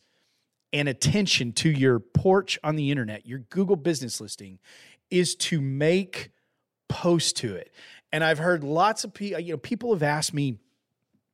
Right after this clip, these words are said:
"Uncle Ron, do I really need to post to my Google business listing just like I do my Facebook page?"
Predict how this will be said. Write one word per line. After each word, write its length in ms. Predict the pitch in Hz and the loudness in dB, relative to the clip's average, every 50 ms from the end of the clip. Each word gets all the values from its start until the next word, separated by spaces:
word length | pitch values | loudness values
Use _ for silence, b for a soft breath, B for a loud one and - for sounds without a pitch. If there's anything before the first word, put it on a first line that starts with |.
| _ _ _ _ _ _ _ _ - | _ _ _ _ _ _ _ _ 0
"Uncle 260 | - 214 175 - 151 131 | 4 4 4 6 4 2
Ron, 300 | 127 120 117 101 87 - b b b b b b b b b | 2 0 -2 -2 -6 -10 b b b b b b b b b
do 160 | - 185 180 | -2 0 0
I 60 | 170 165 | 2 0
really 520 | 143 131 135 151 170 180 185 202 202 190 | 0 0 0 2 4 4 4 4 2 2
need 200 | 180 175 170 151 | 2 2 2 2
to 80 | 139 117 | 0 2
post 440 | - - 143 160 175 185 175 - | 4 6 6 8 6 6 4 0
to 80 | - 160 | -4 -6
my 160 | 147 120 104 | -8 -8 -10
Google 380 | 98 - 117 135 156 147 147 127 | -10 -6 -2 0 2 2 2 0
business 420 | 110 127 139 151 135 156 147 - | 2 2 2 2 4 2 0 0
listing 300 | - - - - 160 135 | 0 -2 0 0 -2 -2
just 160 | 120 135 - | -2 0 0
like 160 | 160 143 - 123 | 0 0 0 0
I 40 | |
do 140 | 117 127 135 | -2 -2 -4
my 120 | 123 95 87 | -4 -6 -10
Facebook 500 | - - 127 147 143 - 160 151 - - | -10 -8 -8 -6 -4 -2 -2 -2 -2 0
page?" 340 | 156 160 160 165 147 - | -2 -2 -2 -2 -6 -8